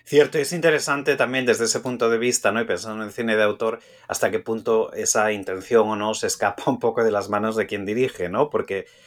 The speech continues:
este, los personajes cobran de alguna forma vida propia, y como hemos hablado en detalle y lo has explicado muy bien,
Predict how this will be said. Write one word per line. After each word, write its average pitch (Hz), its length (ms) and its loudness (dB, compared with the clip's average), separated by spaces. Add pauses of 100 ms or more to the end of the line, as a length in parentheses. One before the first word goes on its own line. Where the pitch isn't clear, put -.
(120)
este, 104 320 -2
los 98 140 -4
personajes 110 580 0
cobran 123 300 4
de 113 60 0
alguna 113 280 0
forma 120 460 2
vida 110 260 0
propia, 123 260 0
y - 20 -6
como 95 200 -6
hemos 107 220 -2
hablado 107 500 2
en 107 220 -12
detalle 104 500 0
y 90 220 -12
lo 95 140 -8
has 90 120 -14
explicado 104 400 -4
muy 104 160 -8
bien, 104 300 -4